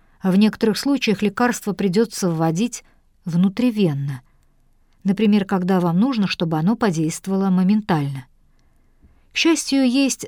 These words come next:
специалисты, которые всё своё время посвящают исключительно проблеме сочетания активных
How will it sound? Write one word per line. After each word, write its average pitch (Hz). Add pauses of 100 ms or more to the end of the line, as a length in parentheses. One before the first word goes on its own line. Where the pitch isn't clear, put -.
специалисты, 214
которые 247
всё 277
своё 233
время 254
посвящают 233
исключительно 220
проблеме 202
сочетания 208 (280)
активных 190